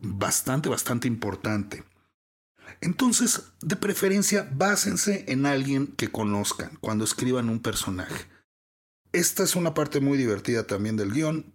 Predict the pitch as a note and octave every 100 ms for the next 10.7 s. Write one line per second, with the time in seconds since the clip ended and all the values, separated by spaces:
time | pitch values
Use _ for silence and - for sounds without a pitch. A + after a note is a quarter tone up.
0 | - B2+ A#2+ - C3 C3 C3+ C#3 C#3 C#3
1 | B2 G#2 A2+ A2 G#2+ G#2 G#2 A2 C3 B2
2 | C#3 D3 A#2 G#2+ G#2 A2+ E3 D#3+ C3 -
3 | A2+ G#2+ C3 C3+ - - - - - A2+
4 | B2+ C3+ C#3 C#3 - G2 E2+ F#2 G2 F#2+
5 | - - - - _ - - A2 - D3
6 | C3+ A#2 - A2 G2 - - _ _ _
7 | _ _ _ - C3+ C#3+ D#3+ D3+ D3+ F#3
8 | F3+ E3+ F3 E3 D3+ - - - B2 C3+
9 | F#3+ C#3 C#3 C#3+ C3+ G#2 G2 A2 A#2 G2
10 | - G2 F2+ B2 B2 A2 -